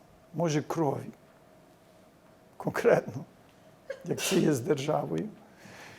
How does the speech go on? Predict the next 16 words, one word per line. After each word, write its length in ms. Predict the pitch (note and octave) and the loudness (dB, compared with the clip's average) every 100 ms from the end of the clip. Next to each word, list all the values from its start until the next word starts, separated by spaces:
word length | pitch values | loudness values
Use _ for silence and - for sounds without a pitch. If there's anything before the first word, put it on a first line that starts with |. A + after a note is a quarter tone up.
| - - | -16 2
Коли 220 | F3+ G#3 | 6 8
ми 140 | A3 | 8
це 220 | - A3 | 10 10
розуміємо 720 | G#3 F#3 D#3 G#3 B3 A#3+ G3 F#3+ | 12 10 6 6 8 8 6 4
і 80 | E3+ | 0
в 80 | B2+ | 0
це 480 | - G3 F#3+ F3+ - | 4 8 8 6 0
входимо, 680 | - - B3 B3+ F#3 C3 C3+ - - - - - - - - - - - - - - - - - - - - - - - - | -8 4 6 8 6 2 -4 -8 -20 -20 -20 -20 -20 -20 -20 -20 -20 -20 -20 -20 -20 -20 -20 -20 -20 -20 -20 -20 -20 -20 -2
я 180 | E3 F3 | 6 6
вам 180 | F#3+ D#3 | 6 6
гарантую, 880 | E3 E3+ E3 A#3+ A#3+ F#3+ C#3 D3 A3 - - - - - - - - - - - - | 6 6 2 4 4 6 4 2 -4 -14 -20 -20 -20 -20 -20 -20 -20 -20 -20 -20 -16
що 280 | - - | -8 0
ми 400 | E3+ F3 F#3+ F#3 - - | 4 6 6 4 0 -2
можемо 520 | D#3+ E3 D3 D3+ C#3+ | 4 4 6 2 2
бути 320 | C#3+ C3+ D3 | 0 0 -2
щасливі. 640 | - - - E3 D3 - | -2 -4 -4 -2 -2 -4